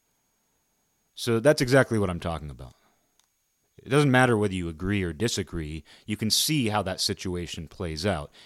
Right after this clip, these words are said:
And I don't even see what there is to agree or disagree about.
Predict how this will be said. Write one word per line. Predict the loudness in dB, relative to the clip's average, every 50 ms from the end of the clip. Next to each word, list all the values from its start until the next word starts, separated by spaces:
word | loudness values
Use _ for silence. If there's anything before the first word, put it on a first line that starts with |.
| -8 -2
And | 2 4
I | 4
don't | 4 4
even | 4 2 2
see | 2 2 2 0 0
what | 0 0 -2 0 -2
there | -2 -2 -2
is | -2 -4 -6 -6
to | -6 -6 -6
agree | -4 -4 -4 -4 -4 -4
or | -6 -6 -6
disagree | -4 -2 -2 -2 -4 -6 -10 -12 -14
about. | -14 -14 -14 -14 -16